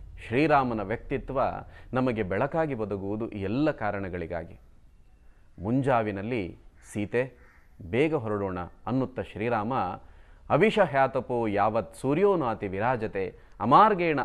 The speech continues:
ಆಗತಾಂ ಲಕ್ಷ್ಮೀಂ ಪ್ರಾಪ್ಯೇವ ಅನ್ವಯ ವರ್ಜಿತಃ" ಅನ್ನುತ್ತಾನೆ. ಸೂರ್ಯ ತನ್ನ ತಾಪವನ್ನು ಬೀರುವ ಮೊದಲೇ ಹೊರಡೋಣ ಅಂತ ಹೇಳಬಹುದಿತ್ತು,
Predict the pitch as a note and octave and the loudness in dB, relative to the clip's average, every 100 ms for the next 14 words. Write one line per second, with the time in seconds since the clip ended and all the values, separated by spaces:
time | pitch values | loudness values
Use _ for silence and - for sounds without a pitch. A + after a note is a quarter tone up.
0 | - B2 E3 D#3 C#3+ A#2+ G#2+ - A2 G#2+ | -2 -2 0 0 -2 0 -2 -4 -4 -2
1 | F#2+ F2 - G#2+ - D#3+ E3+ C#3+ A#2+ B2 | -2 -6 2 2 2 -2 0 0 0 0
2 | C#3 A2 G2+ G#2+ G2 A2 G2 F#2 F#2+ - | -2 -2 0 -2 -4 -6 -4 -2 -2 -2
3 | - B2+ G2+ G2 F2 F#2 - - - - | -4 -2 0 -2 -2 -6 -18 -20 -20 -20
4 | - - - - E3 G#3+ G#3+ G3 E3 D#3+ | -20 -20 -20 2 6 8 8 6 4 0
5 | C#3 B2+ D#3 F3 D#3+ D3+ A#2 B2 D3 D3 | 6 6 6 4 2 0 2 0 2 0
6 | C#3 D3 E3 D3+ C3 F3+ G#3+ F#3 C3 B2+ | 0 2 2 2 6 6 8 6 4 2
7 | D3 E3 B2+ B2 A2+ G2+ F#2+ - C#3 | -2 -2 0 0 0 -2 -6 -8 -14